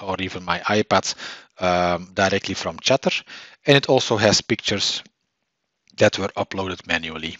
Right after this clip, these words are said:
So as you can see, big and small pictures, all, uh, all, uh, uh, ne-, all side to side. So yeah, all pictures are there, and these are the pictures that we want to show in our document. Our document remains the same,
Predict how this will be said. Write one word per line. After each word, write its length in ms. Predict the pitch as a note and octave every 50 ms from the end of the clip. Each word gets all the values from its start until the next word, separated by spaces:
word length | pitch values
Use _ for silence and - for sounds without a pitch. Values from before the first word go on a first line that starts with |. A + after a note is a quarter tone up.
| _ _
So 460 | - - - G2+ F#2+ F#2 F2+ F2 F2+
as 200 | F2+ F2+ F2+ -
you 80 | - -
can 160 | - F#2+ F#2
see, 280 | - - - C#3+ C3 B2
big 300 | G#2 F2+ - B2 B2+ -
and 140 | - A2 G2+
small 320 | - - C3+ C#3 C#3 C3+
pictures, 560 | - - C3+ - - - - B2+ - - - - - - - - - - _ -
all, 280 | A2+ A2+ A2 G#2+ G2+ G2+
uh, 260 | F#2+ F#2+ F#2+ F#2 -
all, 320 | - G2+ G2+ G2 F#2+ F2+ F2+
uh, 400 | F2+ F2+ F2+ F2+ F2 F2 E2+ - - -
uh, 180 | - F2 F2 F2
ne-, 200 | F2+ G2+ G#2 F#2 F#2 F#2+ - - - -
all 120 | G2+ G2
side 320 | - - - F#2+ F#2+ -
to 80 | - -
side. 380 | - - - G#2+ G#2+ G#2+ - - - - - - - - -
So 420 | - - - C3 A#2+ A#2 A#2+ B2+ - _ _ _ _
yeah, 180 | - G#2 G#2+ - - _ _ _ _ _ _ _ _ _ _ _ _ _
all 140 | - B2 A#2
pictures 400 | - - - - - - G#2+ G2+
are 140 | G2 F2+ -
there, 300 | - A2 A2 A2+ A2+ - - - _ -
and 240 | G2+ F#2+ F#2 F#2+
these 180 | G#2 G#2 - -
are 100 | G#2 G2
the 100 | F#2+ F#2
pictures 400 | - - F#2 - - - F#2+ F#2
that 260 | - G#2 F2+ - - - - -
we 120 | G2+ G2
want 220 | G2 F2+ F#2 F#2+ -
to 80 | G2+
show 340 | - - - F2 F2 F2 F2 -
in 140 | - F#2 F2+
our 240 | F2 F2 F2+ E2+ E2
document. 640 | E2+ E2+ E2 - - E2+ D#2+ E2+ F2 - - - - _ _ _ _ _ - - - - - - - - - - - _ _ _ -
Our 100 | A#2+ A#2
document 460 | A#2 D3+ D#3 - D3+ C3+ B2 A#2 A2
remains 400 | A#2+ A#2 A2+ A2 G#2+ G#2 G2+ F#2
the 60 | F#2 F#2+
same, 460 | - - - D3 D#3+ E3+ F3+ F3+